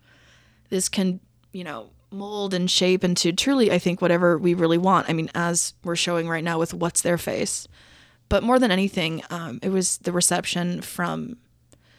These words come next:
friends and community members, but also just, like, complete strangers, where I was like, "Okay, this is, this could be, like, a really solid opportunity to actually get more coverage on the things that I truly care about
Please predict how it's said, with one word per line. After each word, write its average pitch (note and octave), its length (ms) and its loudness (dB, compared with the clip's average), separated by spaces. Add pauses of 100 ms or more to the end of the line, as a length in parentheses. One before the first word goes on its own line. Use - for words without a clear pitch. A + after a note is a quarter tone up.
(280)
friends B3 600 -4
and F#3 220 -10
community A#3+ 360 -2
members, G3 460 0
but - 140 -6
also C4+ 200 -6
just, D4 160 -2
like, A#3 140 -2
complete - 320 -4
strangers, A3+ 720 -4
where G3 100 0
I G3+ 60 0
was G3+ 160 -4
like, G3+ 180 -6
"Okay, - 280 -6
this A3 280 0
is, A#3+ 380 2 (480)
this - 180 4
could G3+ 180 6
be, F#3 120 6
like, E3 160 4
a F3 40 4
really E3+ 240 4
solid E3 320 4
opportunity E3+ 640 2
to - 240 -6
actually - 420 -2
get - 460 -2 (720)
more F#3+ 220 4
coverage E3 600 2
on E3+ 100 0
the E3 80 2
things E3 300 -2
that - 160 0
I E3 140 4
truly D#3 280 0
care D#3 220 -2
about D3+ 420 -2